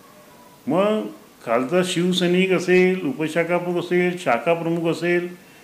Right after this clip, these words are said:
उपविभाग प्रमुख असतील आणि सगळे पदाधिकारी एकजुटीने या कोरोनाच्या युद्धामध्ये लढण्यासाठी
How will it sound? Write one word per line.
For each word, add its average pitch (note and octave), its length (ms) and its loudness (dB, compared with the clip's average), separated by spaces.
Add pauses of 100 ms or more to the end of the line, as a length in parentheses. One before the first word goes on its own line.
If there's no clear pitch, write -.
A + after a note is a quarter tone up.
(280)
उपविभाग E3+ 600 4
प्रमुख E3 340 0
असतील F3+ 380 0
आणि A#3 260 2
सगळे G3 400 4
पदाधिकारी B2 680 6 (920)
एकजुटीने F#3 1160 2 (1200)
या E3 400 4
कोरोनाच्या D#3 680 2
युद्धामध्ये D#3 880 2 (600)
लढण्यासाठी D#3 920 0